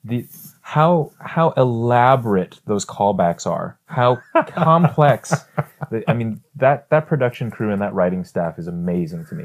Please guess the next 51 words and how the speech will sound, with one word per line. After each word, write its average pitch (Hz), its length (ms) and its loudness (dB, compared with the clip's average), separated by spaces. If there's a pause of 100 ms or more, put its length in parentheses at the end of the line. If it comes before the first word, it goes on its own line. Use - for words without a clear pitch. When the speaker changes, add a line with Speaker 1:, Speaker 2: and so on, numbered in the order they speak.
Speaker 1:
I 110 80 -4
mean, 131 140 -4
season 147 320 -2
four, 110 340 2
the 95 100 -4
one 101 140 -2
on 98 100 -2
Netflix, 92 380 -6
whatever. 82 340 -4
I 87 60 -4
mean, 90 120 -4
that 104 140 -4
one 101 160 -6
I 92 80 -2
could 85 140 -10
do 87 140 -6
without. 78 220 -8 (280)
I, 202 40 -4
I 208 40 -2 (260)
Speaker 2:
It's 160 140 2
Speaker 1:
couldn't 139 60 -2
Speaker 2:
for 147 80 6
Speaker 1:
even, 135 60 0
Speaker 2:
fans 110 220 2
only. 90 320 -6
Speaker 1:
Yeah, 139 200 4
I 120 60 2
couldn't 156 260 -4
even 123 180 -2
make 101 180 -2
it 104 120 -6
through 98 160 -4
the 95 100 -4
entire 87 300 -4
thing, 92 180 -6
to 95 60 -4
be 104 100 -6
honest 104 260 -8
with 113 80 -8
you. 113 140 -4
I 120 60 -2
thought 139 160 -2
there 107 80 -6
were 92 80 0
bright 92 260 -4
moments 110 340 -8
in 117 120 -6
it, 117 120 -10
but - 140 -6
the 98 80 -8
show 156 560 -2